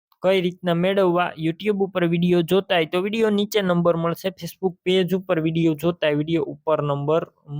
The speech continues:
મળી જશે. હવે તમારે ગાડી લેવાની હોય તો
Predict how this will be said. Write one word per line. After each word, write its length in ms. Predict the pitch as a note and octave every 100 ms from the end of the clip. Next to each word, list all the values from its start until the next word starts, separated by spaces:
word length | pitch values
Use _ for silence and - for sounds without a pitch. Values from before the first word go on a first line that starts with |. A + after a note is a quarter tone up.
| D3+
મળી 280 | E3 E3
જશે. 400 | D3 D3 C#3+ G3+ A#3+ - _ _ _ _ _ _ _ _ _ _ _ _ _ _ _ _ _ _ -
હવે 240 | C3 C3+ C#3+ C#3+ - _ _ _ -
તમારે 360 | D3 C#3+ C#3+ D3
ગાડી 400 | C3 C3 C#3+ C#3+
લેવાની 480 | C3+ C3+ C#3+ D3 D3
હોય 420 | B2+ D#3 C3+ A2 _ _ _ _ _ _ _ _ _
તો 120 | D3